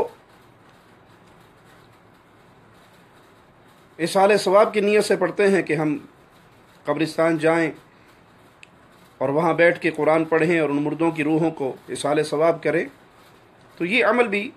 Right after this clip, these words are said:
رسول اللہ صلی اللہ علیہ وسلم کی صحیح احادیث سے ثابت نہیں ہے۔ پیارے حبیب علیہ الصلاۃ والسلام نے وہ دعائیں سکھائی ہیں کہ آپ قبرستان جائیں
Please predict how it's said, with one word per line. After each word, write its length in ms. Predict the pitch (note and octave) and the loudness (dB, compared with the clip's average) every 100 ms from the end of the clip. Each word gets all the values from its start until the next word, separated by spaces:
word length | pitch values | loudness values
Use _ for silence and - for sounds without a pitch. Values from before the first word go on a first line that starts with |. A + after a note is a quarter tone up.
| - - - - - - - - - | -20 -20 -20 -20 -20 -20 -20 -20 -6
رسول 380 | D#3 F3+ A3+ G#3 | -4 -2 -2 0
اللہ 220 | F#3+ G3 F#3+ | 4 4 4
صلی 180 | F3 D#3+ | 0 0
اللہ 340 | D#3+ F3+ D#3+ | 2 2 2
علیہ 300 | C#3+ E3 E3+ | 0 0 0
وسلم 440 | D#3 D#3 D#3+ E3 F#3 | -2 -4 -4 -4 -6
کی 200 | C#3 C#3 - - - - - - _ - | -6 -10 -12 -20 -20 -20 -20 -20 _ -10
صحیح 320 | - F#3 F#3 | -2 0 2
احادیث 380 | D#3+ E3 D#3 F#3 | 2 0 0 -4
سے 100 | E3 | -6
ثابت 360 | D#3 D3+ D3+ D3+ | 0 0 0 -2
نہیں 280 | C#3 C3+ G#2+ | -4 -4 -8
ہے۔ 60 | - - - - _ _ _ _ - D#3+ | -18 -20 -20 -20 _ _ _ _ -8 0
پیارے 220 | F3+ F3 | 4 4
حبیب 260 | F3 E3+ D#3 | 2 2 4
علیہ 240 | D3 E3 | 2 2
الصلاۃ 400 | D#3+ - C#3+ C#3 | 0 -2 -4 -2
والسلام 440 | D3 C#3 - F3 F#3+ | -4 -6 -2 -2 0
نے 100 | A3 | 0
وہ 120 | A3+ | 0
دعائیں 320 | F#3 F#3 A3+ C4 | 0 0 0 -2
سکھائی 440 | F#3 D#3+ D3+ C3+ | -2 0 0 0
ہیں 80 | D3 | -4
کہ 100 | D#3+ | -4
آپ 160 | C3+ | -4
قبرستان 500 | D3 D3 D3+ D#3+ D3+ | -4 -6 -4 -2 0
جائیں 280 | B2+ C#3 E3 | 0 -2 -2